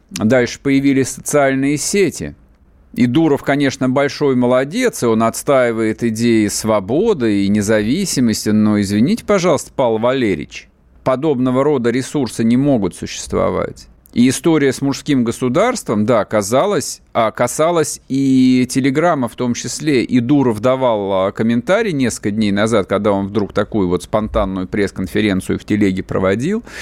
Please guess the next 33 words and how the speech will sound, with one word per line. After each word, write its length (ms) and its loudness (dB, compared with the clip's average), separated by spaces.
Ему 260 2
задавали 440 0
вопрос, 400 -2
типа, 260 -4
«А 60 -2
почему 320 -4
вы 100 0
не 80 2
блокируете 800 -2
аккаунты 460 -2
мужского 420 -4
государства?» 720 -4
Он 160 2
говорит, 220 0
типа, 280 -6
«Ну, 160 2
мы 160 4
посмотрели, 600 0
там 220 -2
криминала 600 0
нет». 240 0
Ему 100 0
говорят, 240 0
«Подождите, 540 -2
он 160 0
же 100 -4
там 220 -2
наезжает 580 0
на 80 -6
феминисток 840 -2
и 220 -2
гендерное 580 -2
равноправие. 400 -2